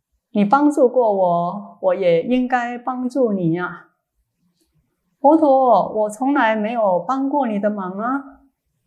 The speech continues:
”“你确实帮助过我，由于你还没有开悟正果，所以你没有办法知道过去因中的事情。”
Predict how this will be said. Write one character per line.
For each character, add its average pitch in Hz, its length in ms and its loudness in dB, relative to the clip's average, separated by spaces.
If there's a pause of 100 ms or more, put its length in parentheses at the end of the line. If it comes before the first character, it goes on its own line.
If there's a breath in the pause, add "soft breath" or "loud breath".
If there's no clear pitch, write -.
(520)
”“你 208 160 4
确 277 400 4
实 202 420 -2
帮 240 380 -4
助 233 220 2
过 208 260 4
我， - 420 -2 (520)
由 233 240 6
于 233 360 0
你 196 220 -2
还 208 300 -2
没 226 140 -2
有 185 340 0
开 240 320 -10
悟 233 200 0
正 202 280 -2
果， 180 680 -2 (240)
所 233 240 4
以 202 280 2
你 185 320 -6
没 202 160 -2
有 302 120 4
办 226 240 -4
法 196 220 0
知 233 180 -4
道 196 600 -4 (180)
过 226 300 4
去 196 640 -6 (340)
因 247 320 2
中 240 320 -2
的 180 300 -2
事 185 320 -6
情。” 175 540 -4